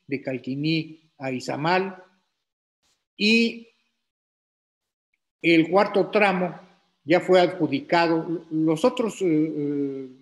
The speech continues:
contratos fueron hechos por licitación pública y el cuarto tramo fue adjudicado directamente a ica, argumentando que tienen concesionada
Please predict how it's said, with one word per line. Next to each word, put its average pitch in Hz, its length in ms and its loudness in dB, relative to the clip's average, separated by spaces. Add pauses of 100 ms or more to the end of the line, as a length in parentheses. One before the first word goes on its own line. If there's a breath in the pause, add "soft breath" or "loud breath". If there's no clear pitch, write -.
contratos 185 560 -4
fueron 170 320 0
hechos 160 260 -4
por 131 220 -12
licitación 147 460 -8
pública 214 640 -4 (320)
y 175 180 4
el 160 140 4
cuarto 196 400 2
tramo 180 260 0
fue 185 160 2
adjudicado 156 640 0
directamente 151 840 -2
a 139 80 -6
ica, 160 520 0 (360)
argumentando 160 840 0
que 147 120 -2
tienen 160 720 -2
concesionada 143 800 -2